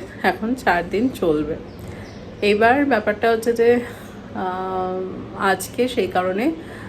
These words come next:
আহ, ডুগ্গুর পছন্দ মতন কিছু কিছু জিনিস বানাবো,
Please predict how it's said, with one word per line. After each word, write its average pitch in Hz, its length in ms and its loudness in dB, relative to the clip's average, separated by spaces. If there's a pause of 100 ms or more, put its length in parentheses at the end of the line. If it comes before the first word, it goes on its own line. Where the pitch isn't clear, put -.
(320)
আহ, 175 400 2
ডুগ্গুর 233 400 4
পছন্দ 202 340 2
মতন 196 480 2
কিছু 202 200 -2
কিছু 190 220 0
জিনিস 180 320 -2 (400)
বানাবো, 175 480 0